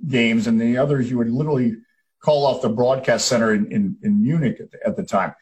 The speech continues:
Um, but I've done it with, with basketball. I've done it with, with D C United. It's, it's, it's a really an exercise in, in concentration, and, and I'm sure, you know, Craig and Joe, if, if, if they've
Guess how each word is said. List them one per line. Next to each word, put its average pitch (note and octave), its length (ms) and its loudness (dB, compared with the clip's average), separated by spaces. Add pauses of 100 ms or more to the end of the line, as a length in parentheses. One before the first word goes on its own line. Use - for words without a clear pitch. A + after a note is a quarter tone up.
(360)
Um, B2+ 560 0
but D#3+ 380 0
I've C#3+ 100 0
done D#3+ 160 0
it D3+ 100 -4
with, C3+ 240 -4
with B2+ 320 -2
basketball. C#3 600 2
I've A#2+ 100 -2
done B2+ 140 0
it B2+ 60 2
with, A#2+ 280 -4
with B2 140 -4
D C3+ 160 -4
C C3+ 160 -4
United. B2+ 400 0 (360)
It's, - 460 -2 (1200)
it's, F#3 220 0
it's F3+ 220 2
a E3+ 40 2
really G#3 300 2
an E3 80 2
exercise C#3 680 0
in, A#2 180 2
in B2+ 140 -4
concentration, C3 720 -2
and, A2+ 200 0
and A#2 160 -2 (240)
I'm A#2+ 100 -6
sure, B2 720 -6
you A2 100 -8
know, G#2+ 100 -4
Craig C3+ 260 -4
and B2 100 -2
Joe, B2 320 0
if, G#2+ 220 0
if, A2 320 -6 (140)
if G#2 100 -10
they've A#2+ 340 -2